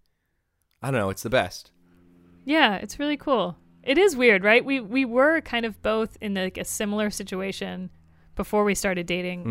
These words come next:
Speaker 2: our
Speaker 1: Mm-hmm.
Speaker 2: current partners.
Speaker 1: Yeah.
Speaker 2: And it was like, wow, we, it's weird, right? I don't
Speaker 1: Yeah.
Speaker 2: know. But it has been that thing. Like, I think we were both kind of avoiding vulnerability.
Speaker 1: Yeah.
Speaker 2: Um,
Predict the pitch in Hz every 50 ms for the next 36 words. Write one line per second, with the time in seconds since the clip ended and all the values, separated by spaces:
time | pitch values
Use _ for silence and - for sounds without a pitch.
0 | 117 113 120 117 117 - 196 190 185 180 - - - - - - 175 170 175 170
1 | - 208 208 196 196 196 180 196 185 180 190 190 185 180 175 - - - _ _
2 | _ _ _ _ _ _ _ _ _ _ _ _ _ _ _ _ _ _ _ _
3 | _ _ 202 170 190 226 240 202 185 180 175 196 - _ _ _ _ _ - -
4 | 233 254 277 277 - - - - - - - 208 - - - 240 262 339 381 254
5 | 214 220 202 185 208 240 302 277 - - 247 285 - 311 269 214 185 165 - -
6 | - - 240 240 240 233 240 269 277 285 240 262 240 226 220 - 196 - 247 262
7 | 254 208 185 185 180 - - 202 196 208 208 196 208 220 208 196 190 - 190 202
8 | 202 190 - - _ _ _ _ - - 247 226 214 220 214 208 190 - - _
9 | _ _ _ _ _ _ _ _ _ - 202 180 175 185 196 196 202 196 202 196
10 | 190 190 196 190 190 190 190 180 180 175 185 185 190 220 240 262 285 254 151 117
11 | 117 117 110 101 95 - - - - - _ _ - 185 180 180 180 180 180 175
12 | 175 175